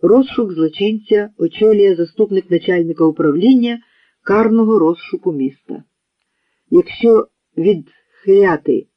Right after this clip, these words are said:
завісу службових таємниць, то почну з того, що вбивство Шулевської було надзвичайною подією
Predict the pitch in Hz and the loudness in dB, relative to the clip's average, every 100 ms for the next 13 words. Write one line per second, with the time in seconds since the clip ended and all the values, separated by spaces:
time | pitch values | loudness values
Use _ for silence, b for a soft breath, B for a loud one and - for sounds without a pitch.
0 | - 139 175 175 156 - 147 - 165 160 | -12 0 0 2 0 -4 -12 -4 -4 0
1 | 160 135 135 _ 143 139 180 269 269 _ | 0 0 -2 _ -2 0 -2 -2 -4 _
2 | _ _ _ _ _ _ - 175 190 - | _ _ _ _ _ _ -4 0 0 0
3 | 233 285 - - 131 139 - _ _ _ | -2 -2 -2 -2 -2 -4 -18 _ _ _
4 | - - 196 175 247 262 - 339 165 185 | -6 0 2 4 2 0 -4 -6 -2 2
5 | 240 269 - - 151 147 185 214 196 175 | 2 2 -2 0 2 4 2 2 0 -2
6 | 190 240 254 233 220 208 196 180 220 208 | -2 0 2 2 2 2 0 0 0 2
7 | 196 | 0